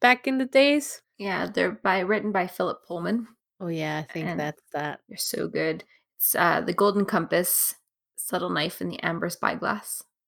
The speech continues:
Speaker 1: Mm-hmm.
Speaker 2: So
Speaker 1: Isn't there a movie as well about The Golden Compass?
Speaker 2: Yeah, we'll just pretend it doesn't really
Speaker 1: <laughs>
Speaker 2: exist.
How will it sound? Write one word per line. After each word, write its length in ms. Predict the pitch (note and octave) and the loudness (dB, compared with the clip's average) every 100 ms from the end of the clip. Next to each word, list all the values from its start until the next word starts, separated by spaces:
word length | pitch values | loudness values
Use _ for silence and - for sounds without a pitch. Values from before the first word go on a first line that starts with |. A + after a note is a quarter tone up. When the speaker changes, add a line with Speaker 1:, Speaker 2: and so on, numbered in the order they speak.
| _ G3 | _ -2
Speaker 1:
Mm-hmm. 500 | F3 E3 E3 F3 G3+ _ - | -2 -2 -4 -4 -4 _ -20
Speaker 2:
So 200 | - - | -20 -8
Speaker 1:
Isn't 280 | F#3+ G#3 G3+ | -2 0 4
there 240 | B3 C#4+ | 8 10
a 20 | D4 | 8
movie 400 | G#3 G3 G3+ C#4+ | 6 4 4 4
as 160 | A#3 | 4
well 220 | F#3 F#3 | 4 4
about 180 | G3+ A#3 | 4 2
The 80 | A3+ | 0
Golden 320 | A#3+ B3+ B3 | -2 -2 -2
Compass? 680 | A#3+ B3+ A#3+ C4 C4 - - _ _ | -2 -2 0 0 0 -4 -16 _ _
Speaker 2:
Yeah, 760 | A3+ A3 G#3 F#3+ F#3+ F3+ F3+ F3 _ _ _ _ A3 | 6 10 12 12 10 8 6 0 _ _ _ _ -4
we'll 180 | G#3 | 0
just 220 | G3 G#3 - | 0 0 0
pretend 420 | G#3 - E3 E3+ | -2 0 -2 -2
it 160 | E3+ | 0
doesn't 360 | - E3+ E3+ D#3+ | 4 4 2 0
really 220 | - F2 | 0 0
Speaker 1:
<laughs> 40 | - | -2
Speaker 2:
exist. 520 | - - - - | -4 -4 -6 -6